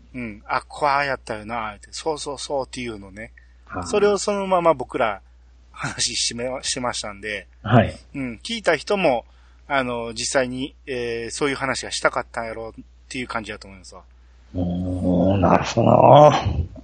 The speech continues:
Speaker 1: で、伊集院さんがラジオで紹介して、
Speaker 2: うん。
Speaker 1: 事前に何も情報入れずに見に行ってほしいという。
Speaker 2: うん。
Speaker 1: うん。まあ、確かにそれで驚きがあるんで、
Speaker 2: うん。
Speaker 1: うん。あー、なるほど。き-、そうきたかっていうところを楽しんでほしいなっていうところですわ。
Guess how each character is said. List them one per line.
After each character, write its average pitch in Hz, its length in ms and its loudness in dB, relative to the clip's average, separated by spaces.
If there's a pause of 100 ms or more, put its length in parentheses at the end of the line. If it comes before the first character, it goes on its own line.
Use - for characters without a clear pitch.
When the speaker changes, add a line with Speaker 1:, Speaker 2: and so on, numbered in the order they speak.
(120)
Speaker 1:
で、 113 140 -8
伊 147 120 -4
集 226 220 -4
院 226 140 -2
さ 214 140 0
ん 208 80 -2
が 214 80 6
ラ 202 140 10
ジ 175 100 -2
オ 143 40 2
で 120 60 0
紹 120 180 -4
介 110 220 -4
し - 80 -6
て、 101 280 -6 (380)
Speaker 2:
う 117 80 4
ん。 110 180 6
Speaker 1:
事 139 240 -4
前 139 180 2
に 135 280 2 (300)
何 151 220 4
も 180 100 4
情 135 220 -2
報 135 100 -6
入 127 60 -6
れ 127 100 -2
ず 127 140 -6
に 151 100 -2
見 127 100 -4
に 120 100 -6
行 113 80 -10
っ - 20 -20
て - 80 -12
ほ 107 120 -18
し 107 180 -6
い - 20 -20
と - 140 -18
い 95 220 -16
う。 92 40 -20 (420)
Speaker 2:
う 104 40 -4
ん。 101 40 2
Speaker 1:
う - 20 2
ん。 104 680 -4 (600)
ま 202 60 -2
あ、 196 40 -6
確 214 160 2
か 214 100 4
に 139 60 4
そ 165 120 0
れ 160 80 2
で 151 60 -2
驚 180 380 2
き 170 180 -14
が 156 240 0
あ 107 60 -8
る 131 120 -6
ん 98 140 -8
で、 101 300 -12 (280)
Speaker 2:
う 101 40 -6
ん。 87 360 -4
Speaker 1:
う 143 80 -4
ん。 117 360 -6
あ 151 200 -2
ー、 151 40 -2
な 147 120 -4
る 156 80 -4
ほ 156 100 -2
ど。 147 100 -4
き-、 - 220 -10
そ - 220 -4
う 156 40 -4
き - 80 -12
た - 120 -2
か - 200 -10
っ - 60 -20
て - 140 -8
い 175 100 -4
う 180 60 -6
と 175 120 -2
こ 175 140 0
ろ 175 100 2
を 175 40 2
楽 139 220 0
し - 120 -6
ん 113 40 -8
で 104 60 -10
ほ - 60 -12
し 113 120 -8
い - 20 -10
な 131 100 -2
っ - 40 -4
て 110 100 -16
い - 20 -12
う 92 40 -16
と 95 60 -20
こ 90 60 -20
ろ - 40 -20
で - 60 -20
す - 60 -20
わ。 - 60 -20